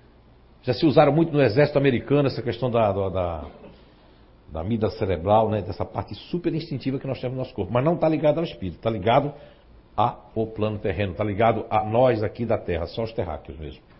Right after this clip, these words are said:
Outros mundos não vão ter, é, é, esse papo aí de, de, vai ser outra coisa, é outra formação, também são outra formação. Quem já foi na Índia aqui? Na Índia.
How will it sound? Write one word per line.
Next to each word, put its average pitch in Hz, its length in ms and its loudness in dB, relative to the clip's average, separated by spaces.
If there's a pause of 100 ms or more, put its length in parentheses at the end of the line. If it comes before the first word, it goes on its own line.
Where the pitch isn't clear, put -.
(260)
Outros 101 280 -2
mundos 104 280 -4
não 113 180 0
vão 117 120 -2
ter, 90 280 -4 (520)
é, 73 220 -10
é, 78 180 -10
esse 82 180 -12
papo 85 340 -6
aí 82 80 -6
de, 85 140 -14
de, 85 460 -14
vai 95 120 -2
ser 107 160 0
outra 131 240 2
coisa, 92 320 0
é - 20 4
outra 110 140 -2
formação, 120 920 0 (300)
também 117 340 0
são 113 180 -2
outra 117 200 -2
formação. 107 380 -2 (360)
Quem 156 120 0
já 139 120 2
foi 139 140 0
na 113 120 0
Índia 101 260 -2
aqui? 87 280 -8 (760)
Na 90 80 -10
Índia. 82 240 -12